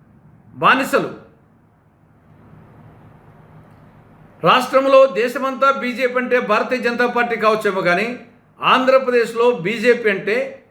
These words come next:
బి అంటే బాబు, జే అంటే జగన్, పి అంటే పవన్గా ఈ పార్టీలు తయారైనాయి. నరేంద్ర మోడీ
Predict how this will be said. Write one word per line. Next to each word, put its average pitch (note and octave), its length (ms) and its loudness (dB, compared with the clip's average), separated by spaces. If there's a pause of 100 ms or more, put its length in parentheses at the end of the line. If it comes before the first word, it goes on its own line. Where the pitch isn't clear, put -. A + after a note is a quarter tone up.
(420)
బి F3 260 -2
అంటే A#3 220 0 (140)
బాబు, G#3 240 2 (840)
జే D#3+ 300 0
అంటే B3 180 0 (120)
జగన్, A#3+ 260 0 (580)
పి A3 140 -4
అంటే A#3 240 0 (140)
పవన్గా G#3 360 2 (560)
ఈ G#3 80 -4 (140)
పార్టీలు G3+ 400 -4
తయారైనాయి. D#3 380 -2 (1800)
నరేంద్ర A#3+ 420 2
మోడీ B3 180 0